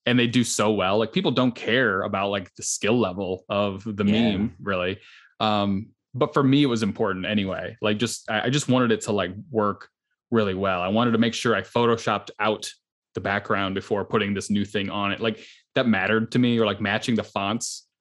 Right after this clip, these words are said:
Speaker 1: just
Speaker 2: Mm-hmm.
Speaker 1: right, finding the font that they used on a certain album, you know, like, it mattered to me. And, you know, it doesn't, <laughs> but it did.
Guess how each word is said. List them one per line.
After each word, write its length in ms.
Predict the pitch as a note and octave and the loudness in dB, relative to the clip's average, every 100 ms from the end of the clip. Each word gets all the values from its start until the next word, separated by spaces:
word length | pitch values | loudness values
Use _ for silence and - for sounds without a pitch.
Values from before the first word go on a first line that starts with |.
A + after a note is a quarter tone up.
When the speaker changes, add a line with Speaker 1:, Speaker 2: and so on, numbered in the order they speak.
| _ - | _ 0
Speaker 1:
just 180 | B2+ | 4
Speaker 2:
Mm-hmm. 100 | B2+ | 4
Speaker 1:
right, 320 | G2+ A#2 B2+ - _ | 4 4 0 -8 _
finding 340 | A2+ A2 B2+ B2+ | 0 4 6 4
the 60 | |
font 340 | A#2 A2+ A2 A#2+ | 2 0 0 0
that 80 | A#2 | 2
they 100 | A#2 | 2
used 340 | A#2 B2 A2+ | 4 2 0
on 80 | A2 | -2
a 40 | |
certain 300 | - A#2+ A#2 | 0 0 0
album, 360 | G2+ G#2+ A#2+ C3 - - - _ _ _ | 0 2 2 0 -6 -20 -20 _ _ _
you 100 | - | -2
know, 140 | A#2 A#2 | 0 0
like, 180 | A2+ D#3 | 0 0
it 100 | G#2+ | 0
mattered 500 | F#2+ G#2 A#2+ C3+ - | 0 2 0 0 -2
to 80 | D3 | 0
me. 340 | D3 D#3 - _ _ _ _ _ _ - | 2 0 -6 _ _ _ _ _ _ -4
And, 280 | G#2+ G2+ - | 0 0 0
you 80 | |
know, 160 | G#2+ F2+ - | -2 -4 -6
it 140 | A#2+ | -2
doesn't, 340 | A2 A2 B2 A#2 - - | 2 2 2 0 -6 0
<laughs> 120 | - | 0
but 200 | B2+ C3 | 2 2
it 120 | A2+ G#2 | 2 4
did. 220 | A#2 | 2